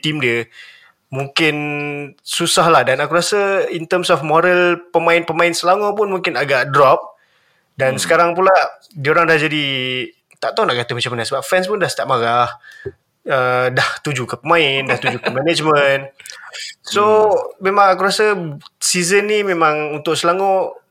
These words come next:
Speaker 1: okey, memang nak kejar ke Asia tu memang dah, aku rasa dah tak boleh dah.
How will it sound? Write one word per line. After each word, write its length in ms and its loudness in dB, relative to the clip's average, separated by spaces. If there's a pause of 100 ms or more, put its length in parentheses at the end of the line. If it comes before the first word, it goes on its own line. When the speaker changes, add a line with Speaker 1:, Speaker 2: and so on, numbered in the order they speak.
(200)
Speaker 1:
okey, 560 -4
memang 480 0
nak 160 0
kejar 320 2
ke 80 2
Asia 480 2
tu 80 0
memang 320 0
dah, 240 0 (320)
aku 160 -4
rasa 160 0
dah 80 0
tak 80 -2
boleh 160 -4
dah. 160 4